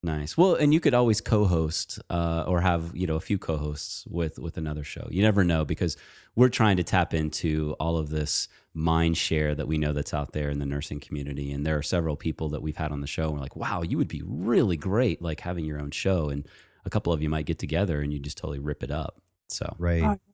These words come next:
Speaker 1: Yeah.
Speaker 2: And that's, that's the collective genius that I always like to talk about.
Speaker 1: Nice,
Speaker 3: <laughs>
Speaker 1: nice.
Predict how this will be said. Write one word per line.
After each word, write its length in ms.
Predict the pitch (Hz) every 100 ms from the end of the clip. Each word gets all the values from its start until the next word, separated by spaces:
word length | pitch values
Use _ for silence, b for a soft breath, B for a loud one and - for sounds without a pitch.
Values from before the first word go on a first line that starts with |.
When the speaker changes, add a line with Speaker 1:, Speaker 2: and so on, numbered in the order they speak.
| _
Speaker 1:
Yeah. 160 | - -
Speaker 2:
And 100 | 92
that's, 440 | 101 104 - -
that's 340 | - 95 101 -
the 100 | 113
collective 640 | - 98 95 - 90 87
genius 640 | - 82 82 78 101 -
that 180 | - 82
I 140 | 82
always 500 | 73 85 95 113 117
like 220 | 117 117 -
to 100 | 117
talk 340 | - - - -
about. 240 | 95 - -
Speaker 1:
Nice, 640 | 73 71 71 71 233 -
Speaker 3:
<laughs> 40 | -
Speaker 1:
nice. 400 | 78 73 73